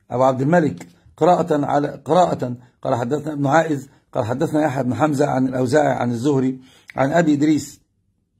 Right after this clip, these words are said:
الخولاني أن رسول الله صلى الله عليه وسلم رأى، رأى على رجل خاتما من ذهب نحوه. وعن أبي إدريس أيضًا أن النبي صلى الله عليه وسلم رأى في يد رجل خاتم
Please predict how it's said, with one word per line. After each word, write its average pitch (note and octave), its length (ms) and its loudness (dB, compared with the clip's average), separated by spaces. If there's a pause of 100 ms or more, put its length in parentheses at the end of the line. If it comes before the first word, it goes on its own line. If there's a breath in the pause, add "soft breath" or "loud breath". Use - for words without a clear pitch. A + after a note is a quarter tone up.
(420)
الخولاني C3+ 580 2 (360 soft breath)
أن C#3+ 140 0
رسول D3 300 -2
الله D3+ 220 2
صلى C3+ 240 -4
الله C#3+ 240 2
عليه C3+ 160 -2
وسلم E3+ 440 0 (540 loud breath)
رأى، F3 260 2
رأى D3+ 120 0
على C3+ 180 -2
رجل D3 280 -2
خاتما C#3 500 -2
من C3 140 -2
ذهب E3 460 0
نحوه. A2+ 320 -4 (3750)
وعن C#3+ 100 4
أبي E3+ 140 4
إدريس E3+ 240 0
أيضًا F3 240 0
أن D3 100 0
النبي C#3 260 -2
صلى B2 100 -8
الله A2 100 -4
عليه E3+ 100 2
وسلم D#3 140 2
رأى D3+ 120 0
في C#3+ 80 0
يد C#3+ 140 0
رجل C#3+ 280 0
خاتم F3 360 0